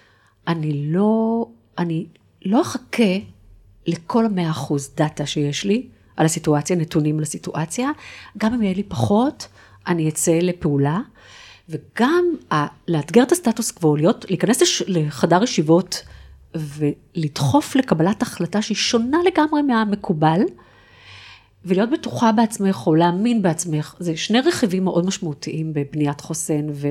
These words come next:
וזה ממש מעניין לשמוע את זה ממך. מראה איזה, איזה בסיס מאוד מאוד, אה, של אמונה עצמית נמצא ב-, בבסיס של הפעולה שלך. אה, אוקיי, מה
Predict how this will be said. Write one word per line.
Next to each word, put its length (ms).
וזה 460
ממש 440
מעניין 400
לשמוע 340
את 60
זה 80
ממך. 400
מראה 160
איזה, 340
איזה 280
בסיס 800
מאוד 280
מאוד, 280
אה, 280
של 200
אמונה 280
עצמית 460
נמצא 640
ב-, 40
בבסיס 340
של 100
הפעולה 320
שלך. 460
אה, 60
אוקיי, 580
מה 640